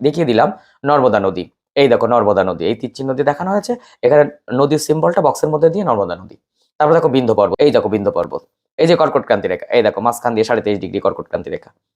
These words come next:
কর্কটক্রান্তি রেখা, এই যে সিম্বল। উত্তর পূর্ব মৌসুমী বায়ু, এই দেখো তীর চিহ্ন দিয়ে দেখানো হয়েছে। মোটর গাড়ি নির্মাণ কেন্দ্র, কোনো ভারত দেয়নি যে উত্তর না দক্ষিণ ভারত, তুমি যে কোনো জায়গায় দিতে পারো। এই যে একটি মোটর গাড়ি নির্মাণ কেন্দ্র চেন্নাই, তার সিম্বলটা কি দেওয়া হয়েছে? এই যে সিম্বল।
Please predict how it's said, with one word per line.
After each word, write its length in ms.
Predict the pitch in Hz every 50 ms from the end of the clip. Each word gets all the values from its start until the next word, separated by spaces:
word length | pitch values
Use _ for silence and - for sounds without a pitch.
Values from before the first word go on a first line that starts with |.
| _ _ -
কর্কটক্রান্তি 400 | 117 113 - 90 - 101 98 85
রেখা, 120 | 92 - 113
এই 60 | 104
যে 60 | 92
সিম্বল। 300 | 90 - 95 85 85 85 - _ _ _ _ _ _ _ _ -
উত্তর 240 | 143 143 - 160 127
পূর্ব 160 | - - 135 147 143
মৌসুমী 300 | 131 127 120 - 123 113
বায়ু, 140 | 107 104 104
এই 60 | 110
দেখো 160 | 98 98 90
তীর 180 | - - 117 -
চিহ্ন 180 | - - 117 110 104
দিয়ে 120 | 98 101
দেখানো 280 | 90 90 - 95 92 98
হয়েছে। 220 | 98 - - - - - _ _ _ _ _ _ _ _ _ _ _ _ _ _ _ _ _ _
মোটর 260 | 143 143 156 147 165 156
গাড়ি 160 | 160 156 151
নির্মাণ 260 | 143 135 120 117 110 101
কেন্দ্র, 220 | 104 101 98 82 -
কোনো 240 | - - 147 165 165
ভারত 240 | 147 143 151 143 127 - - _ 110
দেয়নি 280 | 127 123 120 113 120 117
যে 120 | 110 117 - _ -
উত্তর 260 | - - - - 131
না 100 | 123 117
দক্ষিণ 260 | 104 107 - - 110
ভারত, 160 | 101 104 - - 143
তুমি 140 | 156 156 135
যে 80 | 147
কোনো 140 | 147 131 113
জায়গায় 180 | 117 117 110 101
দিতে 160 | 98 - -
পারো। 160 | 82 87 90
এই 100 | 101 104
যে 100 | 82 78 - _ _ _ _ _ _
একটি 140 | - 110 127
মোটর 200 | 120 123 120 117
গাড়ি 160 | 110 117 110
নির্মাণ 280 | 110 107 104 104 104 98
কেন্দ্র 220 | - 95 92 92 92
চেন্নাই, 340 | - - - - - - - _ _ _ _ _ _ _ _ _ _ _ _ - - - -
তার 100 | 135 127
সিম্বলটা 380 | - 151 147 147 151 151 160
কি 100 | - 160
দেওয়া 140 | 151 160 170
হয়েছে? 160 | 180 190 - 117
এই 60 | 110
যে 80 | 90
সিম্বল। 300 | 85 - 95 87 - -